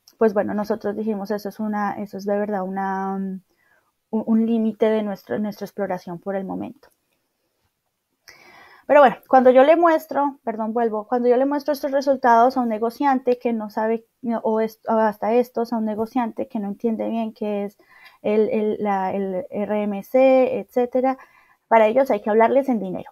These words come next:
<laughs> Entonces, este gráfico encuen-, eh, este gráfico muestra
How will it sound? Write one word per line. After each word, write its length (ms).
<laughs> 320
Entonces, 500
este 260
gráfico 580
encuen-, 600
eh, 320
este 260
gráfico 480
muestra 520